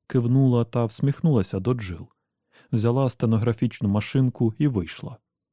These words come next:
Джубал запитав: «Де Майк?» «У своїй кімнаті. Одягається, скоро прийде». «Одягається?» — буркотливо повторив Джубал.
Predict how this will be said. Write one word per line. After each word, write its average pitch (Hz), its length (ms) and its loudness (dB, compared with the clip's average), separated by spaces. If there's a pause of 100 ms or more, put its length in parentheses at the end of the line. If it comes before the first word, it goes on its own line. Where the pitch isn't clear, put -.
(320)
Джубал 123 560 0
запитав: 117 600 -4 (640)
«Де 180 280 0
Майк?» 175 520 -4 (1120)
«У 190 200 2
своїй 190 380 2
кімнаті. 156 640 0 (320)
Одягається, 185 680 0
скоро 170 320 -2
прийде». 147 500 -2 (1400)
«Одягається?» — 170 920 -2 (520)
буркотливо 135 680 -2
повторив 117 500 0
Джубал. 110 500 -4